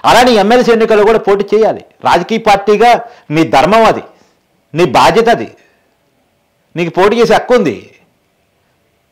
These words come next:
ఒకవేళ పోటీ చేసినా సరే ఓటర్లను ఓటు వేయించట్లేదు, అభ్యర్థిని ప్రచారం చేసుకునేట్లేదు, నామినేషన్ వేసుకోవట్లేదు, అది కూడా ప్రజలు చూస్తారు. So ప్రజాస్వామ్య విలువలకి జగన్మోహన్ రెడ్డి గారు తిరోధకాలు ఇవ్వటం మానేసి తన బాధ్యతలను నిర్వర్తించాలి. ప్రజాస్వామ్యంలో అధికారం ఉంటేనే కాదు,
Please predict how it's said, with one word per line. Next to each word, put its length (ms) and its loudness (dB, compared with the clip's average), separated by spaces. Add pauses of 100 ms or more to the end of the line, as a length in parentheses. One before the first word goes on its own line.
(240)
ఒకవేళ 220 2
పోటీ 340 0
చేసినా 360 0
సరే 380 -2 (280)
ఓటర్లను 480 0
ఓటు 120 0
వేయించట్లేదు, 720 -2
అభ్యర్థిని 420 0
ప్రచారం 440 -2
చేసుకునేట్లేదు, 640 -2
నామినేషన్ 480 -2
వేసుకోవట్లేదు, 480 -4
అది 140 0
కూడా 120 0
ప్రజలు 340 -4
చూస్తారు. 320 -18 (500)
So 100 0
ప్రజాస్వామ్య 760 2
విలువలకి 460 2
జగన్మోహన్ 460 0
రెడ్డి 140 0
గారు 120 0
తిరోధకాలు 500 -2
ఇవ్వటం 280 -2
మానేసి 500 -4 (1400)
తన 80 2
బాధ్యతలను 640 2
నిర్వర్తించాలి. 760 0
ప్రజాస్వామ్యంలో 760 0
అధికారం 500 0
ఉంటేనే 340 -2
కాదు, 360 0